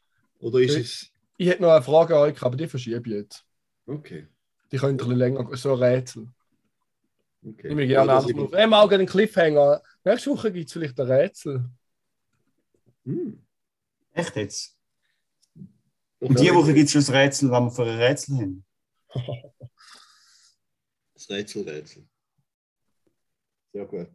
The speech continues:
Speaker 2: Soll ich's noch bringen?
Speaker 1: Also
Speaker 2: Ich finde
Speaker 3: Ja,
Speaker 2: es
Speaker 3: ja.
Speaker 2: nicht raus.
Speaker 3: Ah. Ja, die
Speaker 2: Also,
Speaker 3: Auflösung
Speaker 2: ja.
Speaker 3: kommt nächste Woche.
Speaker 2: Na, nein. Wenn, dann ziehen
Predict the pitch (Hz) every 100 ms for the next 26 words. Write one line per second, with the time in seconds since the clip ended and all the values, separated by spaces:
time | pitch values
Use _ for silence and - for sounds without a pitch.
0 | _ - 143 147 139 143 135 151 135 110
1 | - _ _ _ _ _ _ _ _ _
2 | _ _ _ _ _ _ _ _ _ 131
3 | 123 127 147 120 117 - - _ _ _
4 | _ 110 123 107 101 - _ _ _ _
5 | _ _ _ - - 156 147 _ _ _
6 | _ - 156 156 143 135 139 131 123 131
7 | 123 - 95 _ _ _ _ _ - 131
8 | 131 - 143 135 131 170 165 _ _ _
9 | 151 175 170 127 123